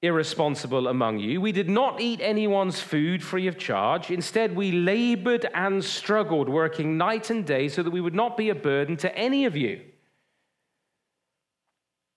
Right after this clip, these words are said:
It is not that we don't have the right to support, but we did it to make ourselves an example so that you would imitate us. In fact,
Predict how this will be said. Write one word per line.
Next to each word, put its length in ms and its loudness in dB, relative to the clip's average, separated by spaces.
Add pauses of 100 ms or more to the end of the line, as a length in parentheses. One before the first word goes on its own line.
(880)
It 100 2
is 160 0
not 220 2
that 80 0
we 140 0
don't 240 0
have 240 -2
the 100 -2
right 300 0
to 100 -6
support, 720 -2 (1000)
but 80 -2
we 120 -2
did 160 -2
it 120 -2
to 80 -4
make 260 0
ourselves 500 0
an 80 -2
example 640 -2
so 180 -4
that 100 -4
you 180 -4
would 100 -4
imitate 480 -6
us. 240 -10
In 140 -8
fact, 480 -4